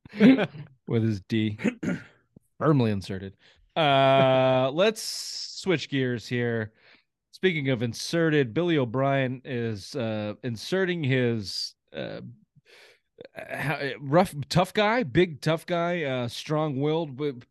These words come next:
Bill O'Brien, I don't think, I think,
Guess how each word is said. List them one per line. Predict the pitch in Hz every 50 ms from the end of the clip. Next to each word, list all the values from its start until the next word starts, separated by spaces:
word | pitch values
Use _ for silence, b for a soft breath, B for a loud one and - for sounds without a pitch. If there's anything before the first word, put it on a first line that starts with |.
| _ -
Bill | 180 196 202
O'Brien, | 185 131 110 143 151 156 165 160 143 127 120 117 113 - _ _ _ _ _ _ _ _ _ _ _
I | - 151
don't | 196 285 302
think, | - 403 254 - _ _ -
I | - 139
think, | 135 - 277 -